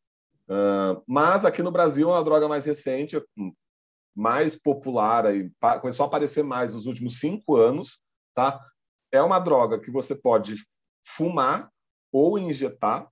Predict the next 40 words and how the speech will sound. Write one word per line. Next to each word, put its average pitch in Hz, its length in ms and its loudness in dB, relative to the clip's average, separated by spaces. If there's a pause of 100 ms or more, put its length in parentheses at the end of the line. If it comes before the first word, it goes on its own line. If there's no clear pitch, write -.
(160)
né? 117 340 0 (280)
Ah, 85 560 -6
a 107 100 -2
maior 113 220 2
parte 113 160 0
das 110 100 -4
pessoas 120 300 -8
fuma, 175 340 0
mas 131 340 0
ao, 123 280 -2
né, 101 440 0 (540)
com 127 180 4
o 156 80 2
pass-, 123 320 -2
o, 110 340 -6
o 113 80 0
evoluir 117 640 -2
da, 98 360 0 (240)
do 117 160 -4
uso, 123 300 2
a 113 40 -6
pessoa, 113 400 -4 (160)
é, 87 200 0
começa 117 420 0
também 113 360 0
a, 101 140 -2
a 98 180 -6
injetar, 113 680 -4
né? 123 160 2
Porque 101 300 -4
tem 113 200 -4
um 113 140 -6
rush 110 480 2
maior, 95 340 2
né? 98 140 -6
Tem 104 100 -6
um 107 100 -2
efeito 123 460 -4
mais 95 260 -4
potente, 113 540 -2